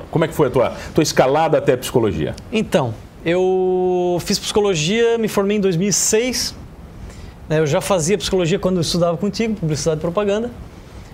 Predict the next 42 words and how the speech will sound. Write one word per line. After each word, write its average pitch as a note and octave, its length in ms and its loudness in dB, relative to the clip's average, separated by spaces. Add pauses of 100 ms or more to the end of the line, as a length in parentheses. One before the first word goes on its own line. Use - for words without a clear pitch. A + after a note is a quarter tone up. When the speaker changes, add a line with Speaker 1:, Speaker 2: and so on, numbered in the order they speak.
(120)
Speaker 2:
E A#3+ 60 4
acabei B3+ 240 2
me B3 40 -2
formando A#3+ 260 2
em - 20 2
dois A3 120 2
mil A3+ 120 2
e - 20 0
seis, A#3+ 340 2
mas A3+ 280 2
só - 420 0
fui C4 240 -2
começar B3+ 540 0
a - 20 2
trabalhar A3 400 2
de F3+ 200 0
fato G#3 420 0
com G3+ 100 -2
psicologia F#3 540 0
em F#3+ 80 0
dois F3+ 180 2
mil F#3+ 140 2
e F#3+ 40 2
dezesseis, G#3 920 0 (540)
dez F#3 420 4
anos F#3+ 220 2
depois. D3 500 -2 (160)
Speaker 1:
Por - 80 0
que B3+ 100 2
que C#3+ 60 -4
demorou A#2+ 300 4
tanto? D2+ 260 -4 (840)
Speaker 2:
Porque A3+ 180 0
eu B3 60 2
tava C4 160 4
esperando A#3+ 720 0 (500)
algo A3+ 300 4
diferente. F3 640 0 (1040)
Eu F3+ 80 2
não, A3+ 280 0
eu G#3+ 80 2
não, A#3 380 2